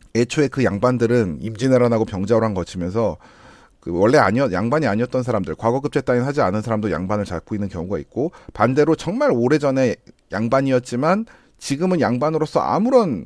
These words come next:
뭐 급제도 못했지, 재산도 없지, 뭐 심지어 뭐 집도 뭐 소도 없는 그런 상황이 된 양반들도 많았다고.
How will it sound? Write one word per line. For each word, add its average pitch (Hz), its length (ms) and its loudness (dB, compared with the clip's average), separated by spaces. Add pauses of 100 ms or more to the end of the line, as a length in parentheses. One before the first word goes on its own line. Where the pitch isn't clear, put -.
(160)
뭐 120 140 -6
급제도 123 440 0
못했지, 143 680 -6 (380)
재산도 107 480 -2
없지, 135 640 -6 (500)
뭐 85 360 -4 (1160)
심지어 139 640 2
뭐 98 80 -4
집도 117 960 -4 (800)
뭐 92 160 -6
소도 180 320 4
없는 98 480 -2
그런 170 260 4
상황이 170 360 0
된 117 200 -2
양반들도 101 460 -4
많았다고. 85 640 -6